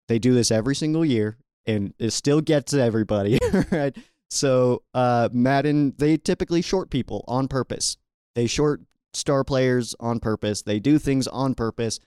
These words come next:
to spark conversation. Now, the Creed Humphrey thing,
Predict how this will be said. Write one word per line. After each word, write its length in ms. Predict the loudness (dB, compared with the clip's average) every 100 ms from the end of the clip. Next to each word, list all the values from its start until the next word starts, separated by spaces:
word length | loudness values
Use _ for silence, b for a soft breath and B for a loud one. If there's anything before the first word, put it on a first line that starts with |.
| _ _
to 140 | -8 -4
spark 500 | -4 -2 -2 -2 -8
conversation. 920 | -10 -4 -2 -2 -4 -4 -4 -4 -8 -4
Now, 120 | -4
the 120 | -4
Creed 220 | 0 0
Humphrey 300 | 2 0 0
thing, 360 | 0 2 2